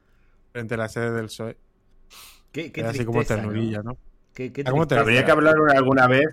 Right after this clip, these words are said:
Speaker 3: habría que hablar alguna vez de la ortografía de los periodistas de extrema derecha, ¿eh? Es muy mejorable.
Speaker 2: Sí. Queda, creo, a la
Speaker 1: Hablando de periodistas, hablando de periodistas que han salido un poco a, a hablar de, de amnistías y de investiduras,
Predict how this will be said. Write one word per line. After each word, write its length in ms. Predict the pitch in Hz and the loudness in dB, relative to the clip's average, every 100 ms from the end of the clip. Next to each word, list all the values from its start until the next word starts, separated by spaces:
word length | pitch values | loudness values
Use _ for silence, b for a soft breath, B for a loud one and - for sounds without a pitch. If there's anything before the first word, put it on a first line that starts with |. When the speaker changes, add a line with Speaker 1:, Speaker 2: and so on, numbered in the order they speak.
| _ _ | _ _
Speaker 3:
habría 240 | 87 110 120 | -10 -6 -2
que 60 | |
hablar 140 | 135 143 | 2 2
alguna 200 | 139 131 | 2 2
vez 120 | 143 | 0
de 100 | 147 | 0
la 120 | 120 | 0
ortografía 600 | 110 107 110 104 95 120 143 | 0 -2 -4 -4 -4 -4 -2
de 360 | 139 117 107 | -2 -2 -4
los 140 | 98 - | -8 -10
periodistas 500 | 107 101 113 123 117 | -10 -8 -8 -8 -10
de 40 | |
extrema 280 | - 110 101 | -8 -8 -8
derecha, 380 | 90 82 - 87 | -10 -14 -18 -20
¿eh? 40 | _ _ _ _ 117 | _ _ _ _ -10
Es 80 | 120 | -4
muy 280 | 135 156 | 0 0
mejorable. 540 | 160 139 113 104 90 85 _ _ _ _ _ _ _ _ _ | -2 -6 -6 -8 -10 -16 _ _ _ _ _ _ _ _ _
Speaker 2:
Sí. 240 | _ 90 90 - _ _ _ _ _ _ _ _ _ _ _ _ _ _ | _ -20 -20 -20 _ _ _ _ _ _ _ _ _ _ _ _ _ _
Queda, 280 | - 117 101 | -10 -10 -10
creo, 200 | 95 104 - | -14 -16 -14
a 100 | 101 | -12
la 100 | 117 | -8
Speaker 1:
Hablando 200 | 135 147 | -4 0
de 80 | 175 | 0
periodistas, 880 | 165 160 160 175 - 160 - - - _ - 202 | 2 2 2 2 -2 -4 -4 -10 -20 _ -20 -10
hablando 280 | 123 131 | -4 -4
de 60 | 143 | -2
periodistas 760 | 139 143 147 147 143 143 - _ | -2 -2 -4 -6 -6 -6 -8 _
que 80 | 131 | -6
han 80 | 123 | -4
salido 400 | 143 131 139 131 | -4 -2 -2 -2
un 100 | 123 | -4
poco 200 | 135 131 | -2 0
a, 340 | 127 127 123 | 2 0 -2
a 400 | 117 120 120 120 | -8 -10 -8 -8
hablar 340 | 120 123 131 127 | -8 -4 -4 -4
de, 680 | 123 120 120 117 113 110 107 | -6 -4 -6 -6 -8 -12 -12
de 320 | 107 104 107 | -14 -12 -12
amnistías 760 | 120 117 - - 143 131 120 | -12 -12 -10 -4 -2 -2 -4
y 80 | 123 | -6
de 600 | 117 113 113 113 110 110 113 | -6 -6 -8 -8 -10 -12 -12
investiduras, 800 | 120 123 - 123 139 143 - | -12 -10 -6 -2 0 -2 -6